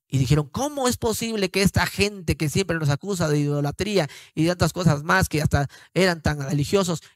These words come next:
ahora tienen, adentro de, del lugar más kadosh y más puro para ellos, tienen idolatría? ¿Cómo es posible?". Porque no entendían, como hoy en día muchos dicen, "Sí, las imágenes están bien,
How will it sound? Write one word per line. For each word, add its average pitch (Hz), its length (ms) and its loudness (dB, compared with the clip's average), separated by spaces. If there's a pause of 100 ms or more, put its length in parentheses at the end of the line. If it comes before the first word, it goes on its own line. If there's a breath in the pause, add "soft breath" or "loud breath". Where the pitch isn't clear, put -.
(140)
ahora 233 360 4
tienen, 233 300 -4
adentro 208 420 4
de, 170 180 4
del 170 220 2
lugar 190 280 4
más 196 200 2
kadosh 175 420 -2
y 175 40 -6
más 175 180 0
puro 202 260 -2
para 165 200 4
ellos, 233 220 0 (180 loud breath)
tienen 262 280 2
idolatría? 190 640 2 (420)
¿Cómo 262 260 2
es 240 80 -2
posible?". 208 460 -2
Porque - 180 -8
no 147 60 -2
entendían, 180 400 -4
como 143 220 -4
hoy 185 100 0
en 175 100 -4
día 185 240 0 (240 loud breath)
muchos 185 340 -4
dicen, 180 320 -4 (580)
"Sí, 240 460 -4
las 220 140 -2
imágenes 190 340 0
están 202 240 -2
bien, 277 220 -4